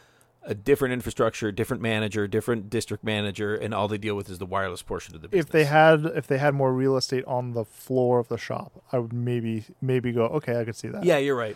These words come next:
Speaker 1: You're
Speaker 2: But they
Speaker 1: right.
Speaker 2: don't.
Speaker 1: Yeah, too many of the stores are too small.
Speaker 2: Yeah, because think about that, right? You think of, like, E B or GameStop during a, it's all just,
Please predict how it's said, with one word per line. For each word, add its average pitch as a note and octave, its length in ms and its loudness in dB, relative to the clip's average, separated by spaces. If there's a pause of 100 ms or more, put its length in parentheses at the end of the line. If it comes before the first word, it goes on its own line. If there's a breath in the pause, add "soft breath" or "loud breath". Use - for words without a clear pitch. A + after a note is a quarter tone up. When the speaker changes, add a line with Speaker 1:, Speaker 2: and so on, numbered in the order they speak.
Speaker 1:
You're C3+ 100 -2
Speaker 2:
But C3 80 4
they C3 60 8
Speaker 1:
right. - 80 2
Speaker 2:
don't. G#2+ 240 2
Speaker 1:
Yeah, A#2 180 -2
too D3 120 -6
many B2+ 160 -4
of A2 40 -8
the G#2 60 -10
stores G2 240 -10
are E2+ 60 -14
too - 160 -16
small. - 380 -16 (100)
Speaker 2:
Yeah, B2 160 2
because C3 240 -4
think E3+ 120 0
about D3+ 120 2
that, A#2+ 260 2
right? B2+ 300 -4
You D3 180 -4
think F#3 240 -4
of, E3 160 0
like, C#3 280 2
E D#3+ 180 -4
B C#3+ 840 -2 (120)
or A#2 540 -2
GameStop B2 560 -2 (100)
during A#2+ 460 -4
a, A2+ 320 -6 (160)
it's - 100 -6
all A#2+ 120 0
just, G#2+ 160 -10